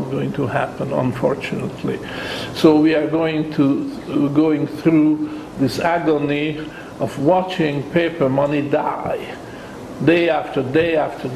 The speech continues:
day, from one setback to another,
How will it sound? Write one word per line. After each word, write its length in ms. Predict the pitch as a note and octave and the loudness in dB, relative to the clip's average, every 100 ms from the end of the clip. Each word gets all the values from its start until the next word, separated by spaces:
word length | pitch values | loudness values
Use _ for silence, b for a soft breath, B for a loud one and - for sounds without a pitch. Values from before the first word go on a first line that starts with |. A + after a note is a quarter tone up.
| B2+ | 2
day, 440 | D#3 D3+ D#3 D#3 - - | 4 4 0 -2 -6 -2
from 220 | C3+ C#3 | 0 2
one 220 | F3 F3 | 2 2
setback 720 | - F3 C#3+ C#3+ D3+ C3+ - | 0 0 0 0 0 0 -4
to 180 | D3 C3+ | -2 0
another, 500 | C#3 E3 F3+ F3 | 2 2 2 -2